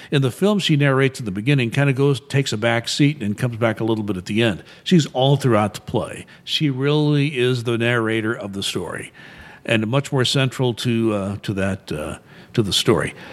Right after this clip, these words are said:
I, I couldn't say enough about both of these plays. They are just outstanding. Both deserved all the massive Tony nominations they got. Um, you know, I, I, musicals are fine, but I love really good stage plays. And the staging for, uh,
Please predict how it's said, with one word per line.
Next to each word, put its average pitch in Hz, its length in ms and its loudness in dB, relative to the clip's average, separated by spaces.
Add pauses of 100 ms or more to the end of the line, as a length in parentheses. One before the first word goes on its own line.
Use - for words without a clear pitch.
(260)
I, - 140 0 (180)
I - 40 -14 (120)
couldn't 196 340 0
say 147 260 2
enough 120 260 0
about 104 400 -4
both 120 300 0
of 104 100 -4
these 82 220 -6
plays. 80 420 -6
They 113 140 -2
are 95 80 -2
just 139 280 -2
outstanding. 120 600 0
Both 127 280 0 (220)
deserved 123 380 0
all 123 180 2
the 110 160 -2
massive 107 760 -2
Tony 123 340 0
nominations 98 760 -2
they - 160 -10
got. - 400 -8 (680)
Um, 73 420 -2 (200)
you 147 100 4
know, 135 60 0
I, 175 300 -2
I, 170 260 -4
musicals 180 580 -2
are 117 80 -6
fine, 123 300 0
but 120 100 0
I 113 80 4
love 143 340 2
really 131 300 -2
good 92 320 -6
stage 85 500 -6
plays. - 520 -16 (520)
And 143 160 2
the 120 80 2
staging 139 680 0
for, 95 420 0
uh, - 200 -6